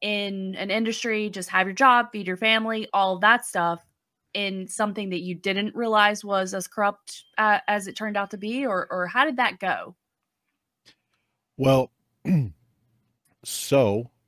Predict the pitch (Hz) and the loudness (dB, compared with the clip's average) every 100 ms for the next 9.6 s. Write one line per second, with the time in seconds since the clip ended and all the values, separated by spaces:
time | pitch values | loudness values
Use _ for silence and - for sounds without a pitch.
0 | _ - 113 - 117 104 101 98 101 98 | _ 2 2 2 0 2 0 0 -2 0
1 | 107 98 98 98 - - - _ _ _ | 0 0 0 -2 -4 -6 -14 _ _ _
2 | _ _ _ - - - 104 _ _ _ | _ _ _ -16 -10 -4 -6 _ _ _
3 | _ _ _ _ _ - 110 113 143 - | _ _ _ _ _ -4 2 4 4 4
4 | 127 131 123 117 113 98 95 110 107 107 | 4 6 6 6 4 2 0 0 0 -4
5 | - 110 110 110 113 - 104 98 95 95 | 0 2 4 2 0 -8 -4 -2 0 -2
6 | 85 - - _ _ _ _ _ _ _ | -4 -12 -20 _ _ _ _ _ _ _
7 | _ _ _ _ _ _ _ _ _ 107 | _ _ _ _ _ _ _ _ _ -2
8 | 104 - 104 95 - 101 - - 123 123 | -2 -2 -2 -4 -4 -4 -2 2 2 4
9 | 117 113 104 98 95 | 2 2 2 0 -2